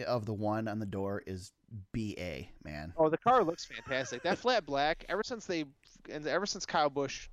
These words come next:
Speaker 2: had it in the Xfinity Series way back, that flat black monster car is one of the best cars out there.
Speaker 1: You could put that Monster logo on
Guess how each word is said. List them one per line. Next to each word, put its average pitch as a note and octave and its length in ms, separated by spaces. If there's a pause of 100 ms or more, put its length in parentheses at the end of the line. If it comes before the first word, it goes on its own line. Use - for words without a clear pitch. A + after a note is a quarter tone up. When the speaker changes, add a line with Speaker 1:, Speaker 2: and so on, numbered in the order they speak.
(140)
Speaker 2:
had A#2+ 280
it A#2 140 (960)
in D3 120
the C3+ 120
Xfinity C3 380
Series A#2 380 (120)
way C3+ 220
back, A#2 400 (500)
that D3 140
flat F#3 320
black C#3+ 340
monster B2+ 320
car A2 280
is A2+ 260
one C3 120
of A#2 40
the A#2 60
best A#2 240
cars A2+ 260
out G#2 160
there. - 240
Speaker 1:
You F#3 240
could C4 240
put D3+ 220
that B2 160
Monster A2 420
logo G#2 340
on F2+ 200